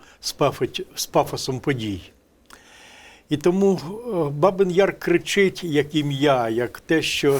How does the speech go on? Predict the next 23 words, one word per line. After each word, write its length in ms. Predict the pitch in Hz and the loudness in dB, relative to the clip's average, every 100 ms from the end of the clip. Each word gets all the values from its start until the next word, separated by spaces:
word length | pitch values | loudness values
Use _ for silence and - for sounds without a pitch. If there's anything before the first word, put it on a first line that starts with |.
| - | 0
там 180 | 139 131 | -2 0
відбулося. 760 | 131 123 131 117 104 - 117 151 | -4 0 0 0 -2 -6 -8 -8
І 80 | |
тому 240 | 147 170 196 | -4 0 0
мені 300 | 190 190 180 | 2 2 2
здається, 540 | 160 175 175 - 127 - - - | 4 4 4 0 -6 -6 -20 -16
що 240 | - - 131 | -6 -2 -2
те, 240 | - 170 | 0 -2
що, 360 | - - 151 139 - - _ - | 0 0 0 -2 -6 -20 _ -6
е, 200 | 135 135 135 - - | -2 0 -2 -6 -2
повинно 360 | 147 160 147 | -2 0 -4
символізувати 920 | 143 156 143 147 139 147 156 151 156 | -4 -2 0 0 0 -2 0 0 -2
пам'ять 560 | 151 175 175 123 - - _ _ _ | -2 -2 -2 -4 -6 -14 _ _ _
про 160 | 135 131 | -4 -4
це, 280 | - 123 113 _ | -4 -6 -8 _
повинно 400 | 139 143 151 143 | -4 -4 -4 -6
бути 520 | 127 135 139 131 123 - _ _ | -4 -6 -2 -2 -2 -6 _ _
спокійним. 800 | - - - 151 139 113 98 90 92 _ _ | -8 -4 -6 -4 -4 -4 -8 -14 -18 _ _
Це 160 | - 147 | -2 -2
повинен 420 | 147 147 165 165 | 0 0 0 -2
бути 420 | 143 143 143 143 139 - | -4 -6 -4 -4 -4 0
парк 420 | 143 143 - - | 0 0 -6 -6
пам'яті. 560 | 160 143 113 98 - | 0 0 -2 -10 -14